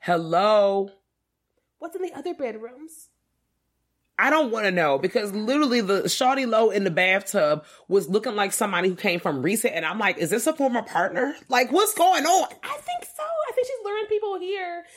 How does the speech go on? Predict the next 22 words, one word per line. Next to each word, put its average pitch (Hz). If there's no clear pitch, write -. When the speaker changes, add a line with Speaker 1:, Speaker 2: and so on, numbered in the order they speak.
Speaker 2:
and 339
she's, 359
like, 339
busting 330
it 330
open 339
next 311
to 320
some 311
of 311
these 302
dead 294
bodies 285
and 302
then 294
putting 269
them 277
with 277
the 262
other 311
dead 214
bodies. 196